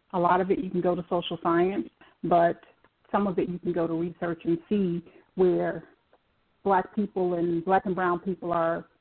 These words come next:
stopped more frequently. They're treated more aggressively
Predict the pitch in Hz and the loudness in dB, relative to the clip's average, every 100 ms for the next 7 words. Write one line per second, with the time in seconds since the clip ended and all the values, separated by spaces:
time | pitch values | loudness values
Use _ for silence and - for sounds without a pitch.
0 | - - 185 - 190 185 196 190 185 196 | -20 2 2 2 -4 -4 -4 -4 -4 -6
1 | 202 - - _ - 165 170 165 - - | -6 -10 -20 _ -4 -2 0 -4 -4 0
2 | 196 175 180 170 175 175 180 180 180 180 | 2 2 -2 0 -2 -2 -6 -4 -2 -4